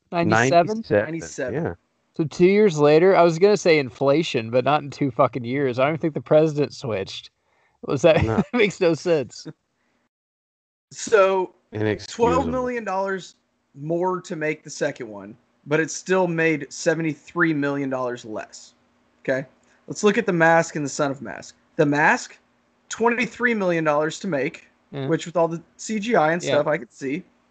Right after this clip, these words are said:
Speaker 3: It made one, or three hundred and fifty-two million dollars.
Speaker 2: Holy shit! For a comedy in ninety-four, that's pretty fucking good.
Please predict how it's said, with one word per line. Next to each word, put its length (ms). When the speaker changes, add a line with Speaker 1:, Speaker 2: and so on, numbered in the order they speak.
Speaker 3:
It 260
made 400
one, 380
or 240
three 300
hundred 240
and 120
fifty-two 960
million 400
dollars. 360
Speaker 2:
Holy 580
shit! 480
For 160
a 40
comedy 720
in 120
ninety-four, 720
that's 180
pretty 240
fucking 300
good. 240